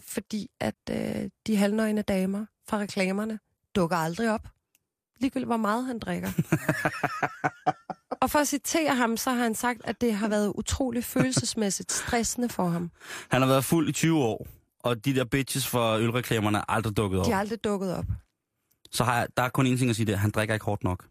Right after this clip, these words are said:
Speaker 1: Nej, og reklamen har jo, har jo tydeligvis, øh, sat sit spor på ham, så det, man skal passe på med de der reklamer.
Speaker 2: Har man først drukket sig til et, øh, seksuelt betonet delirium, så kan jeg love dig for, Simone Lykke, og det har, altså, så får du så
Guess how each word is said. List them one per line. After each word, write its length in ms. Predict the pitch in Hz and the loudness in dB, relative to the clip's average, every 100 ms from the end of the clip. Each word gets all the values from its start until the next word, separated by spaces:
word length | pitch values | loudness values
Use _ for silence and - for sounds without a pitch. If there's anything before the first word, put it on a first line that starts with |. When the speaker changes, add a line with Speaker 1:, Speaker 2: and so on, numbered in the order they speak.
| _ | _
Speaker 1:
Nej, 160 | - 247 | -4 -4
og 140 | - 196 | -2 -4
reklamen 400 | 156 185 208 294 | -2 -2 0 0
har 140 | 214 | 2
jo, 120 | 175 160 | 2 0
har 200 | 160 - | -2 -4
jo 60 | - | -8
tydeligvis, 680 | - 269 262 196 185 - 202 | -4 0 2 0 0 -4 -6
øh, 280 | - - | -6 -8
sat 240 | 190 185 - | -6 -4 -4
sit 120 | 180 | -8
spor 240 | - 214 | -2 -2
på 160 | - 175 | 0 0
ham, 160 | 160 165 | 0 -2
så 140 | 175 | -2
det, 140 | 214 | -2
man 120 | 226 240 | -2 -2
skal 100 | 196 | -4
passe 160 | 208 | -6
på 120 | - 208 | -4 -4
med 100 | 220 | -2
de 80 | |
der 80 | 233 196 | -2 -2
reklamer. 300 | - 196 196 | -2 0 4
Speaker 2:
Har 240 | 214 190 | 4 4
man 180 | 196 175 | 2 2
først 340 | - 151 - | 2 0 0
drukket 280 | - 131 143 | -2 0 0
sig 120 | 143 | -2
til 240 | - 131 98 | 0 0 2
et, 180 | 101 113 | 0 -2
øh, 100 | 107 | 0
seksuelt 420 | 123 - - - | 0 0 -2 0
betonet 420 | 120 120 104 110 | -2 0 0 0
delirium, 500 | 104 101 - 98 90 101 | 2 2 2 2 0 -2
så 180 | - 131 | -2 0
kan 120 | 151 | 2
jeg 80 | 127 | 4
love 220 | 117 127 | 4 2
dig 120 | 143 | 0
for, 260 | 113 104 107 - | 0 -2 -4 -12
Simone 400 | - 113 98 98 | -2 2 2 2
Lykke, 340 | 95 90 95 - _ _ - - | 0 0 -4 -8 _ _ -20 -4
og 100 | 101 | 0
det 100 | 127 | 2
har, 160 | 113 - - - - - | 0 -2 -12 -18 -20 -2
altså, 320 | 98 101 95 - - _ _ _ _ _ _ _ _ - | 0 2 -2 -4 -20 _ _ _ _ _ _ _ _ -2
så 140 | - | 0
får 260 | 135 143 127 | 2 2 4
du 160 | 139 123 - _ - | 2 0 -6 _ -8
så 280 | - 147 | 0 0